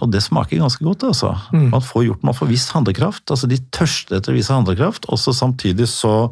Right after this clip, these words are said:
Speaker 1: så er det et sånt system som vi har som hindrer at de skal vise for mye handlekraft. Men det har vært satt på vent i et og et halvt år nå. Og, eh, jeg, nå skal jeg være litt, eh, nå skal jeg være litt frekk, altså, men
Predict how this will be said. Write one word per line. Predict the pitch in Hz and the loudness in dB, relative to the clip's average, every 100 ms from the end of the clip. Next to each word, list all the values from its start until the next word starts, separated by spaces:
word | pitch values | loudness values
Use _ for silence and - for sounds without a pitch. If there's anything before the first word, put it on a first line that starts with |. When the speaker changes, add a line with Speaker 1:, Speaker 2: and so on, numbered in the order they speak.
| - - - - - - | -6 -20 -20 -20 -16 -8
Speaker 1:
så | - - 110 110 113 117 117 117 | -6 -2 0 2 2 2 2 0
er | - 98 95 | 0 0 2
det | 107 | 0
et | |
sånt | - 98 | -4 -4
system | 127 127 101 135 139 | -4 -2 0 0 -2
som | - 123 123 101 | -2 -2 0 0
vi | 107 | 2
har | 113 | 2
som | 139 131 | 0 -4
hindrer | 120 - 110 87 | -4 -2 0 0
at | 87 | -2
de | |
skal | 120 - | -4 -2
vise | 82 - | -2 -2
for | |
mye | 87 80 | 0 0
handlekraft. | 76 64 62 - - - _ - - - - - 104 | 0 -4 -8 -8 -12 -12 _ -20 -14 -12 -12 -2 2
Men | 110 107 | 4 4
det | 110 151 | 4 2
har | 143 | 2
vært | 123 123 | 0 -2
satt | 104 - | -4 -2
på | 98 | 0
vent | 76 82 - | 0 -2 -6
i | - | -4
et | 85 - | -2 -2
og | |
et | - | -4
halvt | 104 - - | -4 -4 -4
år | |
nå. | - 90 95 - - | -4 -4 -8 -14 -2
Og, | 113 120 127 - _ _ _ _ _ _ _ - | 0 0 -2 -10 _ _ _ _ _ _ _ -8
eh, | - 113 117 110 110 104 - - - - _ _ - - | 0 2 2 2 0 -2 -6 -12 -14 -20 _ _ -10 -4
jeg, | 208 285 - | -2 -2 0
nå | 101 98 | 0 2
skal | - | 2
jeg | 269 | 0
være | 78 82 | 0 0
litt, | 73 - - - | -4 -10 -8 -6
eh, | - - | -6 -4
nå | 80 | -6
skal | - 67 | 0 0
jeg | |
være | 98 - | 0 -2
litt | - - | -6 -10
frekk, | - - - - | -10 -12 -6 -6
altså, | - - | -4 -4
men | - 104 | -4 -4